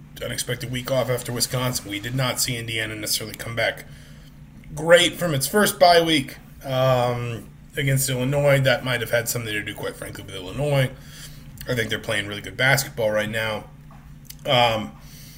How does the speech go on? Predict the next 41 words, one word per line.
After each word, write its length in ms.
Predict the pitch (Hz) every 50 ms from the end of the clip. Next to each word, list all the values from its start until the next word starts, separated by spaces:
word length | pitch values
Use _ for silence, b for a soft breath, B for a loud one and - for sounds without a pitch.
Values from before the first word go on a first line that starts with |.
| B B B B - - - -
but 260 | - 143 135 160 151
now, 300 | 147 151 156 156 151 143
because 520 | 143 143 139 - 156 156 156 147 139 135 -
of 540 | - 156 147 139 135 123 - - - - 139
the 100 | 139 127
way 200 | 131 135 131 120
Ohio 240 | 117 127 135 120 107
State's 280 | - - 135 127 135
schedule 340 | - - 143 131 127 123 120
gets 220 | 120 113 110 -
rearranged, 800 | - 120 113 110 113 123 131 131 127 120 117 117 113 107 - -
you 140 | - 123 120
get 180 | 123 120 113 -
six 240 | - - 156 139 -
days 240 | - 117 113 110
off 260 | 113 110 113 104 107 -
between 400 | 110 - - 117 110 104 107 110
Wisconsin 580 | 113 110 - - 123 117 113 107 - 120 113
and 120 | 110 110 107
Ohio 260 | 107 - 101 101 98
State 260 | - - 127 127 127
without 360 | 165 175 202 220 220 - - B B B B B B B B B B -
any 220 | 214 226 220 214
real 540 | 196 180 180 180 170 165 160 147 135 - - - - - -
compression 440 | - - 135 160 165 156 - - 139
of 80 | 127 127
your 120 | 135 147
own 180 | 151 151 151 139
schedule. 600 | 135 - 156 143 143 135 139 143 143 139 131 120
You, 100 | 113 107
you 220 | 107 104 - 104
still 220 | - - 135 123
don't 180 | 123 127 120 120
play 240 | - - 127 120 120
again 200 | 120 123 117 117
until 180 | 107 113 113
Thursday 420 | 113 - 123 123 120 117 - 127 123
night 320 | 120 120 120 117 123 123
and 80 | 104 104
then 140 | 107 107 107
Sunday, 600 | - - 123 120 123 123 123 120 120 120 117